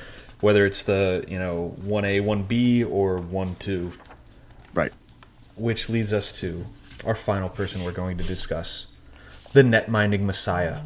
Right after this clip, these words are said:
Speaker 1: Carter Hart.
Speaker 2: Like, of course, he's not on the hot seat. I mean, if he ends up having a year where, you know, a twenty-one, twenty-two-year-old is expected to have a year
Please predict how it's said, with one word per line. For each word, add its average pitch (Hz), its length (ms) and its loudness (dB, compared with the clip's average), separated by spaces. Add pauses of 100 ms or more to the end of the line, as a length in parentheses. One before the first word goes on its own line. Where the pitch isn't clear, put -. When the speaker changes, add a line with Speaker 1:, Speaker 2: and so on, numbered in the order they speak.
(640)
Speaker 1:
Carter 101 280 0
Hart. 85 280 -2 (1300)
Speaker 2:
Like, 95 280 -4
of 92 140 -2
course, - 400 2
he's 87 280 0
not 78 240 2
on 76 140 2
the 76 80 4
hot 71 240 2
seat. - 320 0
I 85 80 2
mean, 90 240 4 (1300)
if 113 180 0
he 117 180 2
ends 107 300 4
up 98 120 2
having 98 460 2
a - 20 0
year 92 500 0
where, 85 520 2 (300)
you 82 100 -4
know, 85 100 2
a 85 60 -2
twenty-one, 90 560 4
twenty-two-year-old 87 880 2
is 76 180 -2
expected 92 540 2
to 98 60 4
have 104 260 2
a 107 40 4
year 110 340 6